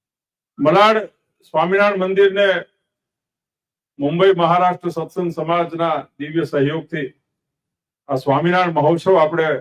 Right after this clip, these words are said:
ધામધૂમથી ઉજવી રહ્યા છીએ. ધર્મકુળનું સાનિધ્ય છે. વાલા ભક્તજનો, સાંપ્રત પરિસ્થિતિમાં, સાંપ્રત સમયમાં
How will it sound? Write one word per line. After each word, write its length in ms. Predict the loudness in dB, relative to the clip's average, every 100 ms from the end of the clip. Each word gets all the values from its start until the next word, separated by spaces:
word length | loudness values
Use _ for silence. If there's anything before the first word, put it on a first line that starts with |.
| -8 _ _ _ _ _ _ _ _ _ _ -4
ધામધૂમથી 600 | -2 -2 -2 -6 -4 0 0
ઉજવી 260 | 0 0
રહ્યા 240 | 2 2 0
છીએ. 160 | -4 -4 _ _ _ _
ધર્મકુળનું 640 | -4 0 -2 -2 -4 -4 -4
સાનિધ્ય 480 | -4 -4 -6 -6 -6
છે. 80 | -8 -10 _ _ _ _ _ _ _ -6
વાલા 220 | 0 2
ભક્તજનો, 520 | 0 -2 -6 -4 -4 -4 -10 _ _ _ _ _ -20 -20 -20 -20 -20 _ _ _
સાંપ્રત 420 | -4 -2 0 -2 0
પરિસ્થિતિમાં, 720 | -4 -4 -6 -8 -6 -4 -4
સાંપ્રત 440 | -4 -6 -6 -8
સમયમાં 520 | -6 -2 0 0 -2